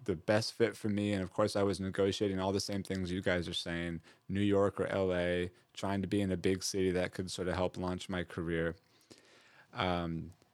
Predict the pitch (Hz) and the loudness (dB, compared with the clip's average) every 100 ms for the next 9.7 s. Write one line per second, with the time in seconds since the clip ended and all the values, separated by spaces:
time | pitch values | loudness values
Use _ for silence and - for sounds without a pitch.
0 | _ - 104 101 107 - 104 107 104 95 | _ 2 4 6 4 2 2 4 4 2
1 | 98 90 - 143 143 123 110 104 95 95 | 0 0 2 6 6 6 4 4 4 4
2 | 92 90 82 - 92 90 78 76 87 87 | 0 -2 -6 -2 0 0 -2 -4 -6 -6
3 | 87 85 87 87 80 - 101 - 92 90 | -6 -4 -4 -4 -6 -4 -4 0 -2 0
4 | 90 87 87 92 95 - 92 - 92 82 | 0 0 0 0 -2 -2 -6 -6 -10 -8
5 | 85 82 80 - _ _ _ 98 87 87 | -6 -6 -6 -12 _ _ _ -2 -2 -4
6 | 85 - 90 85 85 82 85 90 82 80 | -8 -2 0 0 -2 -4 -4 -4 -4 -6
7 | - - _ _ _ _ _ - - 82 | -8 -10 _ _ _ _ _ -12 -8 -6
8 | - - 101 92 87 85 90 - 87 90 | -6 -6 -4 -2 -4 -4 -6 -6 -4 -2
9 | 85 80 90 90 90 78 | -4 -6 0 2 2 0